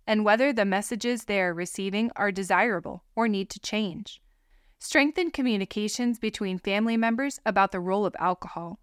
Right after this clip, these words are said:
Help your child or teen make healthy choices and responsible decisions, and help you feel confident that you've prepared your child or teen to make healthy choices.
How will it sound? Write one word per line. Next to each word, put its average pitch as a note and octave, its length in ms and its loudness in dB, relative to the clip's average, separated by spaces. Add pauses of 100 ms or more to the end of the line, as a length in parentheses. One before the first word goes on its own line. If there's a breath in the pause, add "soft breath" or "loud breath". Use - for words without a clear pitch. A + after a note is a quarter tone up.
(320)
Help C4+ 220 4
your D#4+ 140 4
child F#3+ 420 4
or A#3 120 2
teen F#3 360 -2
make G3 200 0
healthy A3+ 300 0
choices A#3+ 680 -2
and G#3 120 2
responsible F#3+ 640 0
decisions, F#3+ 800 -4 (200)
and A#3+ 480 4
help C#4+ 260 4
you D#4+ 120 4
feel A#3 220 2
confident G#3 640 -2
that G#3+ 180 0
you've A3+ 160 0
prepared A#3 480 2
your C4+ 100 2
child F#3+ 400 2
or G#3+ 160 0
teen A3 380 -2
to - 160 -6
make G3+ 160 -2
healthy F#3 300 -2
choices. - 680 -4